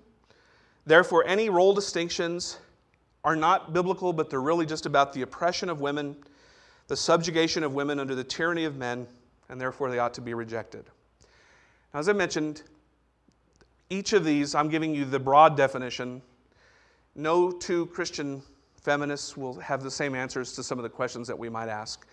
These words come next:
And so I recognize that, just like not all complementarian, not complementarians or patriarchalists are gonna agree on every point. I'm trying to give you just the, the general idea.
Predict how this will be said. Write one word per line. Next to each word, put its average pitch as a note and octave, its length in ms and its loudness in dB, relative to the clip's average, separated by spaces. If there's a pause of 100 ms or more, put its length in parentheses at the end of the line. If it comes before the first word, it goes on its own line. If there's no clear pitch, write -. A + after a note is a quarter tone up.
(400)
And A2+ 100 -14
so A#2+ 120 0
I - 20 4
recognize C3 560 2
that, A#2+ 220 0
just C#3 160 -8
like B2+ 160 2
not C3 240 2
all C3+ 160 6
complementarian, C3+ 920 -6 (160)
not C#3 220 -8
complementarians C3 920 -6
or A#2 100 -4
patriarchalists B2+ 880 -6
are B2 80 -4
gonna A#2+ 160 -8
agree B2 260 -8
on A#2 120 -6
every A2+ 200 -10
point. A2+ 300 -14 (460)
I'm B2+ 60 -18
trying D#3 180 -4
to D3+ 60 -4
give C3+ 140 -6
you B2+ 60 -6
just A#2+ 320 -10
the, A2+ 160 -6 (120)
the A#2+ 80 -16
general B2+ 460 -6 (440)
idea. G#2 340 -8